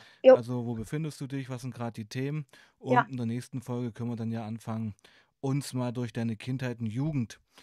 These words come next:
Speaker 2: durchzuarbeiten.
Speaker 1: Sehr gern.
Speaker 2: Ja, ähm, möchtest du uns verraten, aus welchem Bundesland du kommst?
Speaker 1: Äh, Thüringen.
Speaker 2: Thüringen, okay, ja. Also Thüringen kann ich ja auch bestätigen, so Thüringen, Sachsen, Sachsen-Anhalt ist und war ja die Crystal Meth Hochburg.
Speaker 1: Ja,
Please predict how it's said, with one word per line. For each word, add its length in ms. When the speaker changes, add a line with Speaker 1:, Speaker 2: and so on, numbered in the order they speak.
Speaker 2:
durchzuarbeiten. 1120
Speaker 1:
Sehr 140
gern. 300
Speaker 2:
Ja, 280
ähm, 520
möchtest 460
du 60
uns 120
verraten, 460
aus 120
welchem 240
Bundesland 500
du 80
kommst? 480
Speaker 1:
Äh, 140
Thüringen. 460
Speaker 2:
Thüringen, 460
okay, 340
ja. 240
Also 240
Thüringen 400
kann 180
ich 100
ja 80
auch 120
bestätigen, 640
so 120
Thüringen, 380
Sachsen, 360
Sachsen-Anhalt 760
ist 420
und 240
war 220
ja 240
die 200
Crystal 420
Meth 260
Hochburg. 460
Speaker 1:
Ja, 40